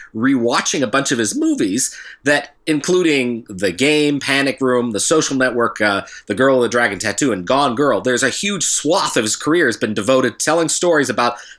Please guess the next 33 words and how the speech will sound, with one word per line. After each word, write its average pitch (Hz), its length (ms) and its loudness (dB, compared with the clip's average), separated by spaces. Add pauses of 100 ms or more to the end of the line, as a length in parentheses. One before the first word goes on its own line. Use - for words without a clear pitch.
(100)
the 120 60 2
suffering 175 680 0
of 123 180 -2
the 120 100 2
wealthy 123 600 0
and 110 160 0
entitled. 101 580 -2 (380)
So 131 320 2
in 147 260 0
that 185 240 2
regard, 110 480 0
<laughs> - 240 -6 (260)
Mank 143 540 2
is 127 120 2
actually 127 340 0
right 120 300 2
up 135 120 2
his 113 180 2
alley, 117 360 0 (280)
uh, 101 640 2
because 117 320 0
certainly, 110 760 0 (380)
uh, 101 340 2 (180)
you 123 140 0
know, 107 120 2
William, 123 560 2
uh, 113 360 0
Randolph 123 540 0
Hearst - 380 0
is 131 540 0 (200)
enormously 127 840 2
successful, 107 840 -2
and 98 440 -2